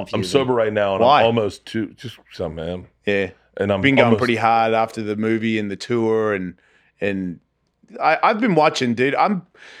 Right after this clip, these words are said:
Speaker 3: I'm watching the movie. I know we're not, like, super tight or whatever, but
Speaker 1: Why would
Speaker 3: I
Speaker 1: you
Speaker 3: know,
Speaker 1: say
Speaker 3: and I
Speaker 1: that?
Speaker 3: know that you're very, you're already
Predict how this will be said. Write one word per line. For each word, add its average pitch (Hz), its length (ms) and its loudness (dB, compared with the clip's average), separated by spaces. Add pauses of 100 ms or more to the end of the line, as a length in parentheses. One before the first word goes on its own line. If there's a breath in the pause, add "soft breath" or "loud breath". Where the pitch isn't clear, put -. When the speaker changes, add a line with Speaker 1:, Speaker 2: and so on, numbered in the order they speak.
(260 loud breath)
Speaker 3:
I'm 170 120 2
watching 226 280 2
the 202 80 4
movie. 156 440 2
I 208 100 -2
know 247 160 2
we're 196 140 4
not, 151 160 0
like, 123 240 0
super 117 400 -4
tight 113 320 2
or 98 60 2
whatever, 98 360 -2
but 107 260 2
Speaker 1:
Why 220 60 -2
would 320 80 2
Speaker 3:
I 139 60 4
Speaker 1:
you 143 60 2
Speaker 3:
know, 175 100 4
Speaker 1:
say 180 60 0
Speaker 3:
and 202 180 4
I 196 40 4
Speaker 1:
that? 185 80 2
Speaker 3:
know 170 140 4
that 151 100 0
you're 139 220 0
very, 131 640 0
you're 135 200 0
already 135 400 0